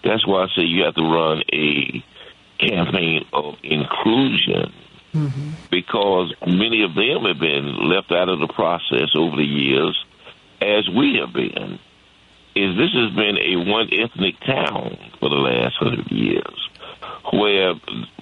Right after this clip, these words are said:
Speaker 1: one ethnic group has dominated everything in social service. It's totally dominated the police department. If you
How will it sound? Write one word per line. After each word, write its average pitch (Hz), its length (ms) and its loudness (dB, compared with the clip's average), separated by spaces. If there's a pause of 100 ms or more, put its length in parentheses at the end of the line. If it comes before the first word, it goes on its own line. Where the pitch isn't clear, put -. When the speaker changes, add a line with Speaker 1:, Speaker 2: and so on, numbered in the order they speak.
(120)
Speaker 1:
one 107 220 0
ethnic 110 420 0
group 80 380 2
has 87 340 2
dominated 92 640 2
everything 85 480 0
in 65 120 -2
social - 440 0
service. 50 540 0 (640)
It's - 180 -2 (100)
totally 147 300 2
dominated 95 560 0
the 85 80 0
police 101 260 0
department. 71 540 0
If 80 140 0
you 120 220 2